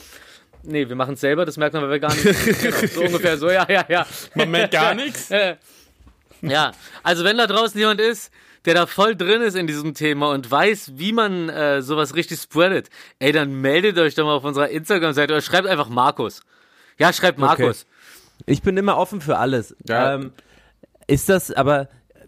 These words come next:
Speaker 3: das ist jetzt nicht ein bisschen erbärmlich, dass wir so betteln, ne? Nee.
Speaker 2: Nö.
Speaker 1: Nö, ich will, nö, nö.
Speaker 2: Wir haben einfach
Speaker 1: Nö.
Speaker 2: nur Bock, wir wollen mehr Leute haben, die wir, die
Speaker 1: Genau.
Speaker 2: cool sind. Fresh, up
Speaker 1: Genau.
Speaker 2: to date,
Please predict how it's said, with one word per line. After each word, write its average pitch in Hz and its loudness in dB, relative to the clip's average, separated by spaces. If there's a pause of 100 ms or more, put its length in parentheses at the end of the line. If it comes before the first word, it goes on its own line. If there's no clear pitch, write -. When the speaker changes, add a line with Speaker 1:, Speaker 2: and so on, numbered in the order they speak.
(500)
Speaker 3:
das 139 0
ist 185 0
jetzt 196 2
nicht 175 0
ein 170 0
bisschen 151 0
erbärmlich, 127 2
dass 131 -4
wir 123 -4
so 117 -2
betteln, 110 -2
ne? 151 -2
Nee. 123 0
Speaker 2:
Nö. 120 -2
Speaker 1:
Nö, 190 6
ich 156 -2
will, 196 4
nö, 196 2
nö. 196 2
Speaker 2:
Wir 123 0
haben 127 0
einfach 160 2
Speaker 1:
Nö. 185 2
Speaker 2:
nur 135 -2 (180)
Bock, 170 2
wir 139 -6
wollen 143 -2
mehr 131 2
Leute 151 -2 (460)
haben, 101 0 (560)
die 113 -6
wir, 107 -2 (280)
die 117 -4
Speaker 1:
Genau. 202 2
Speaker 2:
cool - 0
sind. 95 -10
Fresh, 160 0
up 147 2
Speaker 1:
Genau. 170 4
Speaker 2:
to 160 4
date, 165 2